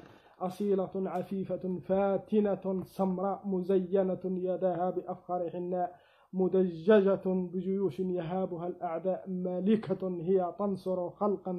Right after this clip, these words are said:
ضعفاء، كحورية جاءت من السماء، أو وردة بعطر طيب دواء، يتبادلها في الأفراح الأحباء.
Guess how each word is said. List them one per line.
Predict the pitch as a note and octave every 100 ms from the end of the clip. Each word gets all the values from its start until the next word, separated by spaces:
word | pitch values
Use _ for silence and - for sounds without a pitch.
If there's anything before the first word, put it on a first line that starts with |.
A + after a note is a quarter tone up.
| E3+
ضعفاء، | F#3 D#3+ F3+ G3 F3 E3 - _ _ _ _ _ _ -
كحورية | - G#3+ A3 A3+ G#3 F#3+
جاءت | G3 F#3+ F3 G#3 G3+ G3+ F#3+ G3
من | G3+
السماء، | F#3 - F#3+ F#3+ G3 F#3+ F#3 - _ _ _ A3+
أو | G3+ F#3+
وردة | G#3+ F#3 G3 G3 F#3+ F#3
بعطر | G3 F3+ F#3 G3 F#3+ F#3+ F3+ -
طيب | G#3 G3 G3 F#3 F#3+ F#3 F3 - _ _ _ D3+
دواء، | G3+ G3+ G3 F#3+ F#3 - _ _ _ _ _ _ _ _ _
يتبادلها | G3 F#3 F#3 F3 F#3 F3 F#3+ G3 D3+ E3+
في | D#3+ F3+
الأفراح | F3 F3+ F3+ F3+ E3 E3
الأحباء. | E3+ F3+ E3+ E3 D3 E3+ F3 E3 -